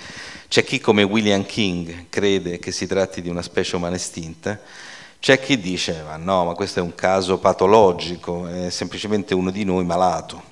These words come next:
E quindi le stranezze anatomiche di questo scheletro altro non sono che il risultato di magari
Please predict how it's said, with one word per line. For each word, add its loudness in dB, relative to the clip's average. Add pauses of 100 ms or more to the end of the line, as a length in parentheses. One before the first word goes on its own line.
(720)
E 0
quindi 0
le 2
stranezze 2
anatomiche 2
di -8
questo -6
scheletro -2 (340)
altro 2
non 0
sono -2
che -8
il -2
risultato -2
di -10 (520)
magari -2